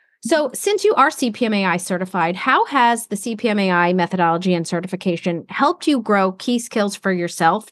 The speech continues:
including providing that knowledge, the lexicon, and credibility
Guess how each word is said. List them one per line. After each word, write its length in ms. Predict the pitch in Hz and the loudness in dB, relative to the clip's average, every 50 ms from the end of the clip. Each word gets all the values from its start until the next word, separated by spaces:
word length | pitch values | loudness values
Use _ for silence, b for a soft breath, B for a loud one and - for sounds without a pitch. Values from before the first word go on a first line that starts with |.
| _ | _
including 560 | - 240 254 240 - - 311 302 320 330 311 285 | -2 -2 -2 -2 -2 -2 -2 0 2 2 2 0
providing 540 | - - 240 208 202 185 190 190 185 185 | 0 -2 0 2 4 4 4 4 2 2
that 180 | 175 151 - - | 0 0 -2 -2
knowledge, 560 | 190 196 190 190 185 190 190 190 185 185 - b b b b _ | 2 4 6 6 6 6 4 2 0 -2 -6 b b b b _
the 80 | - 185 | -2 0
lexicon, 720 | 185 190 226 220 - - 214 214 - 202 190 185 180 185 - | 2 2 2 0 0 -4 -6 -2 2 2 4 4 2 2 2
and 180 | 185 190 180 | 2 2 0
credibility 800 | 185 - - 185 180 180 175 170 165 170 165 160 160 151 156 151 | 0 0 0 0 0 0 0 -2 -2 -2 -2 -2 -4 -4 -6 -8